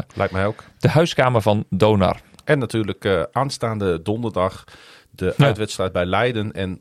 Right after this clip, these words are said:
Speaker 1: gevolgd door de uitwedstrijd in Den Bosch
Speaker 2: Uitwedstrijd
Speaker 1: op
Speaker 2: Den Bosch.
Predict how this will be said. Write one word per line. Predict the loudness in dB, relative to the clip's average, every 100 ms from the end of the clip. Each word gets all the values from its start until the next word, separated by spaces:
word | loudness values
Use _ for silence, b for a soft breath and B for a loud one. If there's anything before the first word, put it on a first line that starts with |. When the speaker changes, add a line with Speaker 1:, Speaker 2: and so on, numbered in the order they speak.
| -14
Speaker 1:
gevolgd | -8 -8 -2 -2 -2 -4 -8
door | -2 2
de | 2
uitwedstrijd | 2 0 -4 -2 0 0
in | -2 0
Den | 0 2
Bosch | 2
Speaker 2:
Uitwedstrijd | 2 2 2 2
Speaker 1:
op | 4
Speaker 2:
Den |
Bosch. | 4